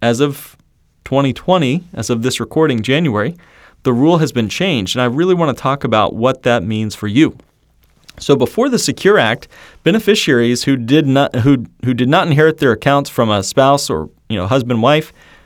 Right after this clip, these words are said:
were in most cases allowed to withdraw that I R A money over the span of their, the inhe-, the beneficiary's lifetime,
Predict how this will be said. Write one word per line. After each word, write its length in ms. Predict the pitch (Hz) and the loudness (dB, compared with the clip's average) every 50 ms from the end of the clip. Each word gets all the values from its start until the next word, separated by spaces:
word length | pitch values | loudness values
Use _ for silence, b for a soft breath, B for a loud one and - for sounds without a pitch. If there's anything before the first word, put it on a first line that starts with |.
| b b b b b | b b b b b
were 380 | 131 131 139 143 143 143 - - - _ _ | 0 4 6 6 6 6 4 0 -6 _ _
in 140 | - 123 127 | -2 0 2
most 240 | 127 147 185 185 - | 2 2 2 2 2
cases 380 | - 190 196 190 - 135 113 113 | 0 0 2 0 0 -2 0 0
allowed 600 | 113 117 120 127 139 147 165 170 165 165 147 - | 0 2 2 2 4 4 4 2 2 0 -4 -6
to 240 | - - 135 131 | -2 0 0 2
withdraw 640 | 117 113 107 110 - 120 123 139 147 160 165 165 165 | 2 0 -2 -4 -2 0 2 4 4 6 4 4 4
that 260 | 160 151 147 143 - | 4 4 2 2 2
I 160 | - 120 131 135 | 0 0 0 2
R 140 | 127 120 123 | 2 2 2
A 80 | 127 | 2
money 440 | 123 120 127 147 151 123 104 120 139 b b b b b b b b b | 2 2 0 0 0 0 -2 -4 -6 b b b b b b b b b
over 320 | b 143 160 165 165 175 | b 4 4 4 4 2
the 120 | 165 147 139 | 2 2 0
span 500 | - - - 143 139 143 147 147 143 139 | 0 0 0 0 2 2 4 2 2 2
of 260 | 120 117 107 104 113 | 2 0 0 -2 0
their, 500 | 117 131 151 151 123 113 110 113 127 151 | 2 4 4 4 4 2 2 0 0 -2
the 180 | 156 143 120 117 113 | -4 -4 -4 -4 -2
inhe-, 200 | 107 104 127 - - | -2 -4 -6 -8 -8
the 240 | - 117 107 110 | -8 -4 -4 -2
beneficiary's 640 | 104 104 131 135 123 - 151 151 - 120 107 107 110 | -2 0 0 0 0 0 -2 -2 0 0 -2 0 2
lifetime, 460 | 143 170 175 180 - 90 65 60 57 | 2 2 2 0 -2 -4 -4 -6 -10